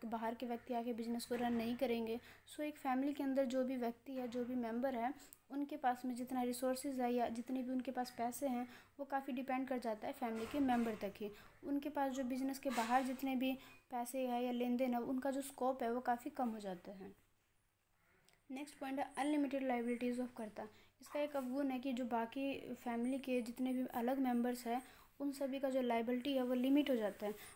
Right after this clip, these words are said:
पर जो कर्ता है उसके पास में एक burden बन जाता है, उसका जो एक liability है वो अनलिमिटेड हो जाता है। unlimited होने पे भी अगर जितनी भी पेमेंट है वो उसको करना ही पड़ेगा, even बिजनेस loss में ही क्यों ना चला जाए।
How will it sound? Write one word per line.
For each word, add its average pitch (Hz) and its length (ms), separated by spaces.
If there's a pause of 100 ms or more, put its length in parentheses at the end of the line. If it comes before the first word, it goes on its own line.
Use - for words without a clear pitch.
(100)
पर 269 80
जो 277 120
कर्ता 262 380
है 254 160
उसके 269 220
पास 262 240
में 254 100
एक 226 120
burden 240 340
बन 247 180
जाता 233 280
है, 240 100
उसका 240 240
जो 240 180
एक 240 260
liability 240 460
है 233 60
वो 233 120
अनलिमिटेड 247 640
हो 214 80
जाता 202 300
है। 214 400 (140)
unlimited 262 440
होने 247 220
पे 254 120
भी 247 120
अगर 240 300
जितनी 240 300
भी 254 120
पेमेंट 247 420
है 247 60
वो 247 100
उसको 254 200
करना 240 300
ही 254 60
पड़ेगा, 240 460 (280)
even 254 160
बिजनेस 247 440
loss 233 260
में 233 80
ही 220 60
क्यों 220 120
ना 208 100
चला 214 260
जाए। 208 200